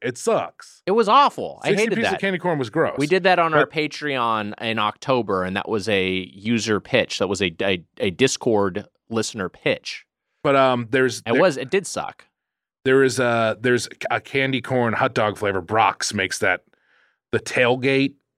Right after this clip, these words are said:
Speaker 1: Wags, and one of the
Speaker 2: Yes.
Speaker 1: fla-, flavors of the candy corn is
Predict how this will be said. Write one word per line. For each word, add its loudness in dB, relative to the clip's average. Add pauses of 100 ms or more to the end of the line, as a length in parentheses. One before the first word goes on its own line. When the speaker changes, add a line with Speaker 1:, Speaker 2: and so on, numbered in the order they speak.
Speaker 1:
Wags, 0
and -2
one 4
of -2
the -2
Speaker 2:
Yes. -16
Speaker 1:
fla-, -2
flavors 0
of -2
the -6
candy -4
corn -2
is -8